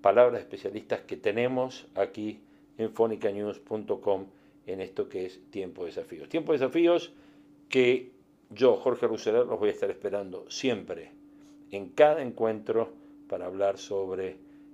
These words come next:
la realidad de Argentina y del mundo, y de los tiempos que nos esperan, y de los temas que tenemos que estudiar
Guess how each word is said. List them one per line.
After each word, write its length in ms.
la 180
realidad 420
de 80
Argentina 540
y 40
del 120
mundo, 480
y 180
de 100
los 160
tiempos 640
que 100
nos 160
esperan, 640
y 140
de 100
los 400
temas 360
que 120
tenemos 540
que 320
estudiar 880